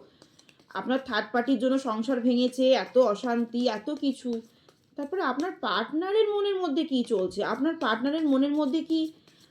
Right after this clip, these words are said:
আপনার জন্য জায়গা রয়েছে? সে আপনাকে দু চারটে বাজে কথা বললেও তার মনের মধ্যে কি আপনার জন্য জায়গা রয়েছে? সেটা আজকে দেখব।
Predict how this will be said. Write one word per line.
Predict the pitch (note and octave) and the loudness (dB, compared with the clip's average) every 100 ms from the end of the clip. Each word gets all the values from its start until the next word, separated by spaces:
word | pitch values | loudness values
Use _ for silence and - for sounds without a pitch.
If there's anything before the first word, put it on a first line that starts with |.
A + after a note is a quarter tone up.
| - | -6
আপনার | - A#3 D4 D#4+ | -4 0 0 2
জন্য | D#4+ F4+ D4 | 2 2 2
জায়গা | G#3+ G3+ G#3+ D#4 | 2 2 2 6
রয়েছে? | C4 C4 D4 C4 | 8 6 4 -2
সে | D#4+ | 0
আপনাকে | C#4 D4 D#4+ | 0 0 0
দু | A#3 B3 | 0 0
চারটে | C#4+ D4+ | 0 2
বাজে | B3+ A3 B3 | 2 4 2
কথা | B3+ C4 C#4+ | 2 0 2
বললেও | A3+ A3+ B3+ C#4 | 4 6 6 6
তার | B3 B3 | 4 2
মনের | A#3+ A#3 | 2 2
মধ্যে | A#3+ A#3 B3+ | 2 2 -2
কি | D4+ | -2
আপনার | C4 A#3 A3+ | -2 -2 0
জন্য | C4 A#3 | 2 2
জায়গা | A3+ G#3 B3+ | 0 0 2
রয়েছে? | B3 G3+ A3 - A4+ | 4 4 2 4 4
সেটা | B3+ B3+ | 4 2
আজকে | B3+ - | 0 -2
দেখব। | G3 - - | -8 -8 -12